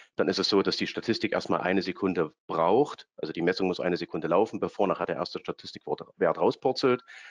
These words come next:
Und wenn die Sekunde rum ist, kommt der erste Statistikwert, das Fenster rutscht dann im Prinzip ein Sample weiter, vorn fällt ein Sample, also hinten fällt ein Sample raus, vorn ein neues rein und ich habe den nächsten Statistikwert. Das ist die typische,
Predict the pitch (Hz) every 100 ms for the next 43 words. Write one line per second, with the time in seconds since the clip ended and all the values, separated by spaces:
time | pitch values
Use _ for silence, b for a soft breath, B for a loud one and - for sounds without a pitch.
0 | B B _ 110 101 98 95 - 95 92
1 | 90 92 87 85 123 131 131 - - _
2 | _ _ _ _ - 107 98 85 - 90
3 | 127 143 165 123 120 - - - 104 104
4 | - 113 - 104 95 - 92 101 92 90
5 | 90 85 85 98 113 113 110 _ _ -
6 | 113 107 95 95 90 90 85 78 80 95
7 | 92 - 95 90 90 78 85 98 110 -
8 | 110 101 90 90 82 - 87 87 87 85
9 | 87 80 76 - 80 73 - - - -
10 | B B - 90 82 - - - 85 82